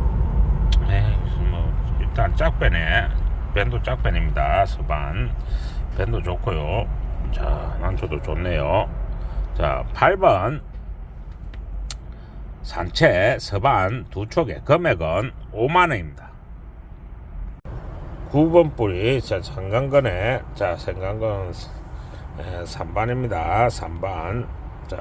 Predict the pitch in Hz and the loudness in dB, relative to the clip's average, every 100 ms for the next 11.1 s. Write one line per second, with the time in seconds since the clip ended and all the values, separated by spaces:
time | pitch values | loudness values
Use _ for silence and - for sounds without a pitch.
0 | - 107 120 120 90 85 80 85 90 104 | -6 -4 -2 -2 -2 -6 -6 -6 -4 -4
1 | 85 87 107 110 85 71 - - - - | -4 -4 -2 -2 -4 -8 -12 -12 -12 -12
2 | - 98 110 113 110 147 214 180 120 107 | -6 -2 0 2 2 0 -4 -4 -2 0
3 | 95 95 101 90 98 92 92 80 87 90 | -2 -2 -4 -2 -2 -2 -6 -6 -2 2
4 | 101 - - - - - 98 90 92 95 | 2 2 -10 -10 -8 -6 -6 -6 -8 -8
5 | 98 95 92 90 90 107 90 87 85 104 | -6 -4 -4 -4 -2 -2 -2 -6 -2 0
6 | 120 - - - - 101 107 110 101 - | 0 -2 -8 -8 -6 -4 -4 -6 -6 -8
7 | - - - - - - - - - - | -8 -10 -8 -6 -4 -4 -4 -4 -2 -2
8 | 113 117 113 - - - - - - - | -2 -2 -4 -4 -6 -8 -10 -10 -10 -10
9 | - - - - - - - - - - | -10 -12 -12 -10 -10 -12 -12 -12 -12 -14
10 | - - - - - - - 151 165 98 | -14 -12 -10 -10 -12 -10 0 4 6 6